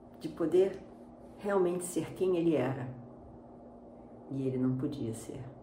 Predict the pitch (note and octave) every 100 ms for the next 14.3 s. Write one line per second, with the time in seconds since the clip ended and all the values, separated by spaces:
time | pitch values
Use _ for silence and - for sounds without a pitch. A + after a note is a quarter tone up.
0 | - - - - - D#3+ D3 C#3+ C#3+ C3
1 | A#2 A2+ - - - - - D#2+ - -
2 | - - - - - - - - - -
3 | - - - - - D#3+ E3+ E3+ D#3 B2
4 | G#2 A#2 A#2 - - G#2+ - - - -
5 | B2+ C3 - - - - - - - -
6 | - - - - - - - - - -
7 | C#3+ - - C#3+ D#3+ D3+ D3 B2+ B2+ -
8 | - - - - E3 D#3 D#3+ F#3+ A3 A3
9 | A3 E3+ D3+ C#3+ C#3+ D3 D#3+ F#3 F#3+ F3+
10 | D#3 D3 E3 E3 E3+ E3+ E3+ E3 F#3 F#3+
11 | F#3+ F#3+ - F3 C3 - - A#2 A#2+ B2
12 | - - - - - - - - - -
13 | - - - - - - F3 - D3+ C#3+
14 | - -